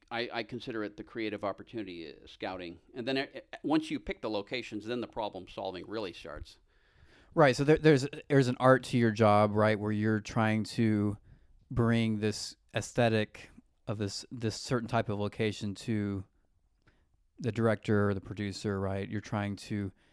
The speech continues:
Speaker 2: bring your creative side into the, the job, right?
Speaker 1: It kind of depends on the budget, you know. If sometimes a project will come to L A and they'll be like, "Well, we wanna film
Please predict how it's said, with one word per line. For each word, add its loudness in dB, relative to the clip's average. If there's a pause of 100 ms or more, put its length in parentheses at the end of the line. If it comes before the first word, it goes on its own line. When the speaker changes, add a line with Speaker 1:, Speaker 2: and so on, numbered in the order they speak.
(1000)
Speaker 2:
bring 0
your -2
creative -2
side -4
into -6
the, -12
the -8
job, -4
right? -4 (1300)
Speaker 1:
It -16
kind 0
of -2
depends 2
on 2
the -2
budget, -4
you 2
know. 0 (320)
If -4 (560)
sometimes -4 (180)
a -10
project -4
will -8
come -4
to -6
L 2
A 2
and -2
they'll -2
be -4
like, -4
"Well, -4
we -4
wanna -4
film -6